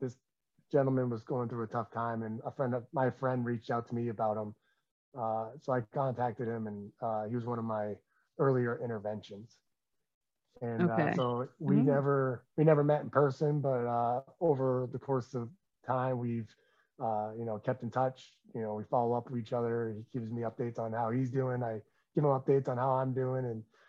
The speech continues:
Speaker 1: you know, we've kind of built a friendship, and, uh, it, it's gonna be really cool to, you know, take this person that, um, I've seen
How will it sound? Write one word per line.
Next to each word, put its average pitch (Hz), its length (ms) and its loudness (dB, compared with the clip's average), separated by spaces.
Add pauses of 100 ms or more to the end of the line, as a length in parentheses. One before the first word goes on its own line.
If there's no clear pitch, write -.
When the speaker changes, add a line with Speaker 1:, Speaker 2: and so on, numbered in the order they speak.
Speaker 1:
you 143 80 -2
know, 123 140 2
we've 127 200 0
kind 156 160 4
of 131 80 0
built 131 200 2
a - 20 -6
friendship, 131 560 0
and, 110 200 -6 (460)
uh, 117 240 -2
it, 170 180 4
it's 180 80 -4
gonna 165 120 4
be 160 60 8
really 151 220 4
cool 147 360 2
to, 117 440 -4 (200)
you 143 60 -2
know, 110 280 -6 (720)
take 143 160 4
this 127 140 0
person 143 380 0
that, 120 300 -2 (640)
um, 104 480 -4 (560)
I've 131 220 0
seen 139 540 0